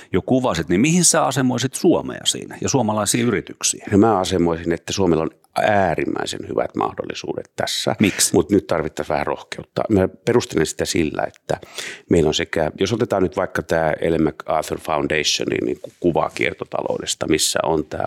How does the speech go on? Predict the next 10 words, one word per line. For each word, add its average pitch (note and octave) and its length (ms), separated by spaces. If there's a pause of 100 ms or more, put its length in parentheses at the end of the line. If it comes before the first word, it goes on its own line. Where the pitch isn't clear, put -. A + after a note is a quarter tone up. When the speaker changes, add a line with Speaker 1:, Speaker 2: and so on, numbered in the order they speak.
Speaker 2:
uusiutuvat - 840
ja - 200
uusiutumattomat, - 1120 (500)
niin F2 140
meillähän F#2 380
on D#2 80
Suomessa E2+ 520
niin D2+ 80
kuin - 180
aivan F#2+ 400